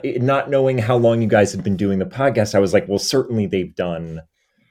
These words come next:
Pet Sematary, and certainly they've, like, you, you've, I'm sure you've done all the big ones, or you've done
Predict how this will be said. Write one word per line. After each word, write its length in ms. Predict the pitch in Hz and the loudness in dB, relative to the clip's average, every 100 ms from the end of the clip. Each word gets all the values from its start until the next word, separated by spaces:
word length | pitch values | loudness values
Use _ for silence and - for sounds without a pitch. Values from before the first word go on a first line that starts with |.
| _ _ | _ _
Pet 200 | - 107 | -6 -6
Sematary, 640 | - 95 87 87 92 87 87 | -2 -4 -4 0 0 0 -4
and 120 | 78 | -8
certainly 400 | - 131 120 107 | -2 -2 0 -4
they've, 220 | 95 101 | -2 -2
like, 220 | 101 98 | 0 0
you, 100 | 107 | -2
you've, 320 | 110 117 113 127 | -2 -4 -2 -2
I'm 100 | 113 | -2
sure 220 | 151 135 | -2 -2
you've 160 | 107 | -2
done 300 | 92 104 101 | 2 2 2
all 140 | 98 95 | 0 0
the 80 | 90 | 0
big 200 | 98 92 | -2 0
ones, 240 | 92 87 | -4 -2
or 80 | 87 | -6
you've 140 | 85 | -4
done 400 | 98 90 87 87 | -2 -2 -2 -4